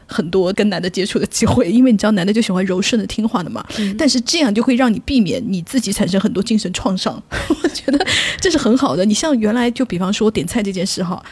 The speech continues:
Speaker 1: 如果比方说男的就是一个人做主要点了的话，就是我不会说什么，因为我会觉得好，那就算了，就是我会这样子。
Speaker 2: 嗯。
Speaker 1: 但我现在我就会说，“那我还没点呢。”我就一定会把这个话说出来。
Speaker 2: 嗯。
Speaker 1: 嗯，所以我就觉得大家要不要就是你们也不用等到年纪大了，你们现在就是十八岁就可以，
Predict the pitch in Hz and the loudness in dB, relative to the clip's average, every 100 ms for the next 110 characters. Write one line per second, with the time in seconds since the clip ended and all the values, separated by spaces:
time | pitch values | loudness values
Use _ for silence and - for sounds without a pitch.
0 | - 226 247 180 185 208 202 170 185 226 | -8 0 0 0 -2 0 -2 -2 -4 -4
1 | 190 175 226 185 202 - 180 196 190 151 | -6 -4 -2 0 -2 -2 -2 -2 -2 -6
2 | 135 - 196 - - - - - _ - | -6 -4 -4 -4 -14 -20 -20 -20 _ 0
3 | 311 254 180 - 208 320 277 208 294 226 | 0 2 0 2 0 2 2 2 4 4
4 | 254 226 220 - - - 233 247 381 254 | 4 2 0 0 -2 0 0 0 -2 -2
5 | 127 - - - 269 - 233 254 240 175 | -4 -10 -4 0 2 2 0 2 0 0
6 | 175 320 277 196 294 233 220 165 190 190 | -4 2 4 4 4 4 2 0 0 0
7 | 196 214 427 269 - 262 453 392 - - | 0 0 2 2 2 0 0 0 -4 -4
8 | - - 330 311 - 508 381 320 554 - | -10 -8 0 2 2 2 0 0 0 2
9 | 349 220 285 349 330 - 269 - 220 92 | 2 2 0 2 2 2 -2 0 -2 -4
10 | - - 220 202 208 233 226 - 294 196 | -12 -4 -4 -4 0 0 0 2 2 4
11 | 233 220 226 226 233 226 226 302 220 220 | 2 2 2 2 0 2 0 0 2 2
12 | 196 220 208 214 220 254 202 240 233 196 | 2 0 0 2 4 4 2 0 2 -2
13 | 202 - - 226 202 160 180 202 285 196 | -2 -4 -4 -4 -4 -6 -4 0 2 0
14 | - 247 240 - - 254 233 220 202 - | -2 -2 0 0 0 0 0 0 -2 2
15 | 226 | 2